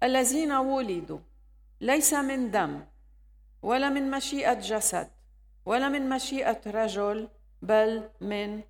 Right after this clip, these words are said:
الله". بطرس الأولى واحد ثلاثة وعشرين: "مولودين ثانية،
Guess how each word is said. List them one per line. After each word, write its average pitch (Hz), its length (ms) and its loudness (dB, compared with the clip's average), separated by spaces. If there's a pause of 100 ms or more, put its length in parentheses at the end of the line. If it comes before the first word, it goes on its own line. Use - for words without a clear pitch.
(120)
الله". 190 540 2 (840)
بطرس 254 420 2
الأولى 254 340 2
واحد 233 340 2
ثلاثة 220 400 0
وعشرين: 180 640 -6 (460)
"مولودين 262 760 2
ثانية، 233 1000 -2